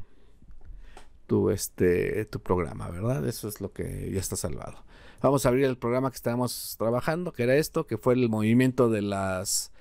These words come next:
de la, las palabras. Y ahora lo que vamos a hacer, pues vamos a hacer, este, la temporización, ¿verdad? Vamos a,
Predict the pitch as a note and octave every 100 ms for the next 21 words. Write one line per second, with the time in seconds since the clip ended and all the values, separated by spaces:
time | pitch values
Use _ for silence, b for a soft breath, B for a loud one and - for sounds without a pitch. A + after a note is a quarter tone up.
0 | b b b - - A2 A2 G#2 G2+ G#2+
1 | A2+ - D3+ C#3 E3 F3+ G3+ - B2+ E3+
2 | G#3 E3+ E3 F3 D3+ D#3 F3+ E3+ C3 C3+
3 | C#3+ A#2+ G2+ B2+ B2 - - F2+ D#2 -
4 | _ _ - - - - - G2 - G#2
5 | G2+ G#2+ G#2 G2+ - G#2 G2+ G2+ D3 F3+
6 | - b b b b A#2+ B2+ C3+ - F#2
7 | F2 D#2